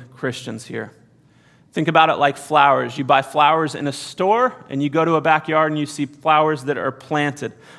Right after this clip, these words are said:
For a while, they may look very similar, and yet one eventually dies. Why? Because it doesn't have roots. It's completely disconnected. These branches are very different. One is attached, and one's not really connected.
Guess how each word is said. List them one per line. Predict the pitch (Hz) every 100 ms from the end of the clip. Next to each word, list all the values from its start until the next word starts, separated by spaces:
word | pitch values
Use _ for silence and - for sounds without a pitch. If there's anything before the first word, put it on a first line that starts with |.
| -
For | - 151
a | 139
while, | 143 143 175
they | 156
may | 151 147
look | 139 147 139
very | 135 139 135
similar, | 131 - 175 208 233 247 - - -
and | 139
yet | 143 156 -
one | 143 127 160 185 220
eventually | 196 135 156 156 170 151 135
dies. | 151 170 180 139
Why? | 139 151 156
Because | 143 135
it | 127
doesn't | 135 139 135
have | 139 120 113
roots. | 127 120 127
It's | 120
completely | - 117 123 123 117
disconnected. | 113 - 117 110 - - - _ _ _ _ _ _ _ _ _ _ _ _
These | 139 139
branches | 127 180 220 170 143
are | 131
very | 151 170 147 127
different. | 117 156 - 120 -
One | 143 196
is | 202 135
attached, | 131 - 185 240 - - - - _ _ _ _ _
and | - 127
one's | 147 151
not | 147 139 131
really | 131 123
connected. | 131 117 110 - -